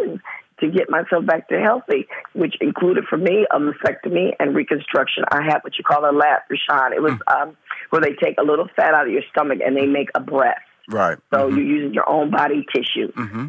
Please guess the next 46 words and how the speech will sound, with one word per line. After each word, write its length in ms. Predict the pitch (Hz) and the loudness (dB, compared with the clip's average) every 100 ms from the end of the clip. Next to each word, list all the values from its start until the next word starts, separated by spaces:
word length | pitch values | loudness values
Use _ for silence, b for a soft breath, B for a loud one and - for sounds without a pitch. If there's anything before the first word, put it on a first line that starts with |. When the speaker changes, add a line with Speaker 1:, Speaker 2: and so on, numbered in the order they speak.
| 147 | 0
Speaker 1:
um, 400 | 139 135 127 120 | 2 2 0 0
which 140 | 131 | 0
I'm 160 | - 135 - - | 0 -2 -4 0
so 140 | 185 | 0
glad 240 | - 139 120 | 2 2 2
I 100 | 110 | 0
did, 300 | 110 127 131 | 0 0 2
and 140 | 131 | 0
I, 60 | 117 107 | 0 0
that 120 | 131 135 | 0 2
I 80 | |
didn't 420 | 131 147 - 131 127 | 0 0 -2 0 0
do 340 | 139 135 131 | 2 2 0
the, 260 | - 139 123 131 | 0 0 2 2
um, 280 | 131 147 117 _ _ _ _ _ _ _ - | 0 -2 -10 _ _ _ _ _ _ _ -4
um, 320 | 147 127 123 | 0 2 2
the, 260 | 127 127 101 | 2 2 4
um, 360 | 107 113 98 107 | 4 4 0 -2
what 60 | |
do 40 | 143 | -2
you 60 | |
call 220 | 175 139 123 | 0 0 0
it? 80 | 127 | 0
The, 340 | - - 123 - - - - _ _ _ - - | -2 -2 -4 -4 -4 -4 -6 _ _ _ -8 -4
I 80 | 147 | -2
can't 240 | - 139 | 0 -2
think 120 | 123 | 0
of 40 | 131 | 0
the 60 | |
name 220 | 135 135 127 | 0 0 0
of 80 | |
them 100 | 127 | 0
right 160 | 135 139 | 0 0
now, 240 | 143 143 139 | 0 -2 -2
Speaker 2:
Mm-hmm. 220 | 139 117 | -2 0
Speaker 1:
but 100 | 131 165 | 0 0
you 60 | 190 | 2
know 100 | 151 | 2
where 100 | 147 | 2
they 100 | 139 | 0
put 240 | - 170 | -2 -2
the, 200 | 139 147 | 0 2
um, 480 | 143 147 131 120 - _ _ - | 2 2 2 -2 -12 _ _ -4
the, 140 | 139 | -4
the 220 | 135 151 | -2 -2
breast 260 | 127 147 | 0 0